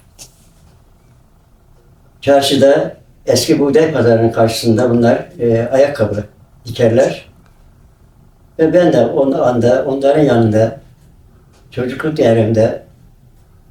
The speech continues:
onlara yardım eder, onlarla ilgilenir,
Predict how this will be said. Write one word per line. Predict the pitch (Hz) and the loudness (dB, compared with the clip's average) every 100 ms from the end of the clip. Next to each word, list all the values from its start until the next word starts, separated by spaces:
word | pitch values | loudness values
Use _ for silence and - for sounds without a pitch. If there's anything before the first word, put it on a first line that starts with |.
| _ | _
onlara | 143 151 139 | -8 -2 0
yardım | 143 131 131 135 | 0 -2 -2 -2
eder, | 110 117 123 | 0 0 -2
onlarla | 139 131 135 135 123 123 - - - 139 | -6 -2 -2 0 -4 -6 -10 -18 -20 -10
ilgilenir, | 123 123 113 110 117 - - | -4 0 0 0 -2 -6 -16